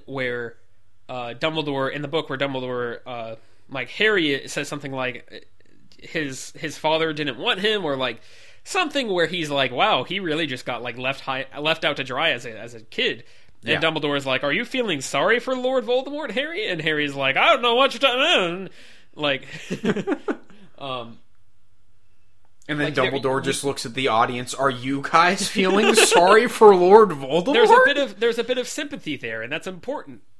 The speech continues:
Speaker 1: because we need to understand the fact that, like, this guy is the embodiment of everything that's wrong with the wizarding world.
Speaker 2: Yes.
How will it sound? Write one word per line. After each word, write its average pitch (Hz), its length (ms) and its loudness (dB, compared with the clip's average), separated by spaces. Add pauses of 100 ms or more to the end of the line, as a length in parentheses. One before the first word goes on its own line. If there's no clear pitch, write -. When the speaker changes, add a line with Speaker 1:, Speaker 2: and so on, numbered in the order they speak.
(100)
Speaker 1:
because 160 320 -4
we 180 120 -8
need 185 140 -4
to 180 80 -4
understand 196 440 -4
the 190 60 -8
fact 147 360 -4
that, 131 160 -8
like, 120 360 -14 (920)
this 190 180 -2
guy 170 380 0 (100)
is 170 360 -4
the 156 140 -4
embodiment 143 580 -2
of 127 100 -8
everything 139 400 -6
that's 131 160 -8
wrong 135 220 -4
with 127 100 -10
the 120 60 -10
wizarding 120 400 -10
world. 113 360 -14 (320)
Speaker 2:
Yes. - 300 -10